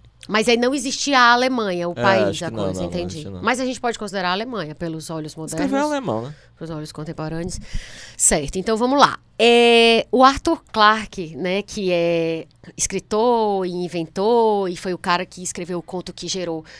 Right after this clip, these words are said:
Speaker 1: o dois mil Odisseia no Espaço, <laughs> ele tem uma frase que eu acho maravilhosa também, que ele diz, "Viajar no tempo, todos nós viajamos,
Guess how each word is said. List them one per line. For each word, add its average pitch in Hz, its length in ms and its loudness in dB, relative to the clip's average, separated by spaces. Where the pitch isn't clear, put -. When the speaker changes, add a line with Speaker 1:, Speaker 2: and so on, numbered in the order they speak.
Speaker 1:
o 165 60 -12
dois 170 160 0
mil 170 180 0
Odisseia 165 300 -2
no 160 80 -6
Espaço, 190 600 -4
<laughs> - 200 -16
ele 233 340 4
tem 208 140 -4
uma 208 100 -2
frase 202 240 -6
que 208 60 -10
eu 190 60 0
acho 185 160 -4
maravilhosa 185 560 -2
também, 180 420 -6
que 190 80 0
ele 185 120 4
diz, 165 260 -4
"Viajar 196 400 4
no 311 120 0
tempo, 262 420 2
todos 277 460 4
nós 247 220 2
viajamos, 254 680 2